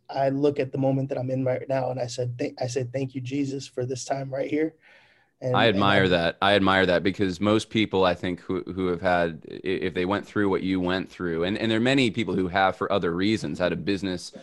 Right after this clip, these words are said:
Speaker 2: just get destroyed or whatever. Um, I mean, that can be, that's just a blow sometimes to someone. And you have a Christian faith that keeps you grounded. And I, I just, you're the real deal, Juan, and I appreciate you, uh,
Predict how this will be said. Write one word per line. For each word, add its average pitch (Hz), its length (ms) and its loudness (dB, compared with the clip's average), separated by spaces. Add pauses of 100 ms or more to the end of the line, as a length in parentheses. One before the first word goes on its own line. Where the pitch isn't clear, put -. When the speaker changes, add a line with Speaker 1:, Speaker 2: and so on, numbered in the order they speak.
(200)
Speaker 2:
just - 160 2 (340)
get 101 160 2
destroyed 92 520 2
or 85 80 2
whatever. 90 440 2 (380)
Um, 90 420 2
I 101 60 0
mean, 104 140 2
that 120 180 4
can 101 160 -2
be, 92 200 0
that's 113 180 0
just - 180 -10
a 82 40 -6
blow 90 520 2
sometimes 85 540 -6
to 87 100 -8
someone. 82 380 -6
And 90 100 -2
you 98 120 -2
have 92 320 0
a 85 220 0
Christian 95 440 -6
faith 90 420 -2
that 76 160 -4
keeps 87 300 -8
you 85 80 -6
grounded. 85 580 -2
And 82 100 -8
I, 80 280 -8
I 80 160 -6
just, 82 300 -12
you're 92 120 -6
the 90 80 -6
real 92 180 0
deal, 85 320 -2
Juan, 78 300 -6
and 82 120 -6
I 80 60 -4
appreciate 82 540 -4
you, 80 260 -4
uh, 78 180 -2